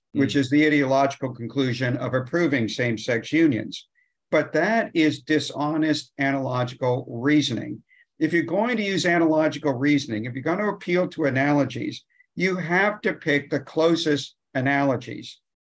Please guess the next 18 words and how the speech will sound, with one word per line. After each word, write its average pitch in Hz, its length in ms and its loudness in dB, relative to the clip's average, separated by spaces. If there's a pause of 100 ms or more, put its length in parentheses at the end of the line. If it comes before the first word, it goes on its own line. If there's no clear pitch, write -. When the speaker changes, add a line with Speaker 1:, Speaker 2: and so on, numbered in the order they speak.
(420)
Speaker 1:
Otherwise, 147 580 4
you're 165 100 4
not 143 220 2
being 147 200 2
honest. 175 560 -4 (240)
You're 160 180 2
being 151 220 4
insincere. 143 840 0 (460)
And 147 160 2
so 165 200 2
what 156 220 4
are 208 60 2
the 196 120 0
closest 151 520 0
analogies? 175 760 -2
The 127 80 -6
closest 147 500 0
analogies 120 800 -2